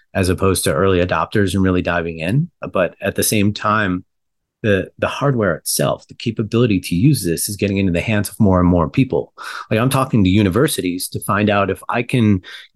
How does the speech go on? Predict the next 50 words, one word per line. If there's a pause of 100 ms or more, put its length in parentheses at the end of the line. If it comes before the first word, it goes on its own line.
get
their
old
Quest
ones
and
white
label
install
an
O
E
M
device,
a, (100)
a,
or
a
custom
operating
system
that's (340)
gonna
lock
it
down
into
a
kiosk,
put
a
couple
of
experiences
on
there, (460)
and
get
this
thing
to,
you
know,
underserved
countries.
And,
you
know,
I've,
uh,